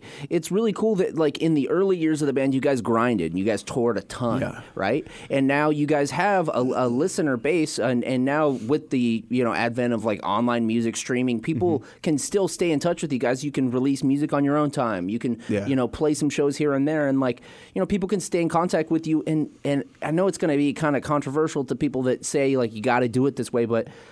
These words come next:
Speaker 1: you don't necessarily have to grind
Speaker 2: Yeah.
Speaker 1: and tour. It's not really, you don't have to do that anymore.
Speaker 2: Yeah. I, I, I think, I
Speaker 1: You
Speaker 2: think
Speaker 1: can if you want,
Speaker 2: yeah,
Speaker 1: but
Speaker 2: I
Speaker 1: it's
Speaker 2: think
Speaker 1: not necessary.
Speaker 2: Yeah. I think when we started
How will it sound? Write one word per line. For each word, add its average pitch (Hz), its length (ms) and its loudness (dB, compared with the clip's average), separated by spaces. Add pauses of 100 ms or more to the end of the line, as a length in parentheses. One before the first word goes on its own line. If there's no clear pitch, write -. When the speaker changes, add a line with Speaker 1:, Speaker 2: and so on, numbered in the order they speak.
Speaker 1:
you 247 100 -2
don't 330 100 2
necessarily 254 420 2
have 151 340 0
to - 100 -4
grind 113 420 0
Speaker 2:
Yeah. 104 80 -2
Speaker 1:
and 95 100 -6
tour. 90 340 -2 (220)
It's 160 260 -6
not 160 380 -2
really, 196 260 0
you 160 180 -4
don't 220 140 -2
have 160 260 -2
to 160 60 -2
do 123 180 2
that 120 200 2
anymore. 85 400 -2
Speaker 2:
Yeah. 101 140 2 (600)
I, 120 200 -2
I, 107 60 -6 (400)
I 127 120 2
think, 147 360 0
I 117 80 2
Speaker 1:
You 110 60 2
Speaker 2:
think - 160 2
Speaker 1:
can 226 100 2
if 180 80 0
you 147 80 2
want, 156 280 2
Speaker 2:
yeah, 98 80 2
Speaker 1:
but 123 160 0
Speaker 2:
I 123 60 4
Speaker 1:
it's 139 60 0
Speaker 2:
think 190 120 2
Speaker 1:
not 151 180 -2
necessary. 101 760 -4
Speaker 2:
Yeah. 110 220 2 (240)
I 123 120 2
think 165 180 0
when 147 140 2
we 120 100 2
started 156 680 0